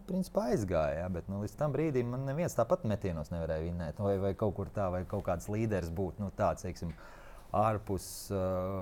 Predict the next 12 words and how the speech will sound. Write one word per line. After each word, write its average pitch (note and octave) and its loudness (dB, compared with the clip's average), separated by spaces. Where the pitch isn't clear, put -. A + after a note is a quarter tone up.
komandas G#2 -2
vai, F2 2
vai E2 0
komandā F#2 6
un, D#2 -2
un, C#2 -6
un D#2 -6
tā, G2 2
nu, D#2+ -4
un D2+ -6
kas, - -8
teiksim, F2 -4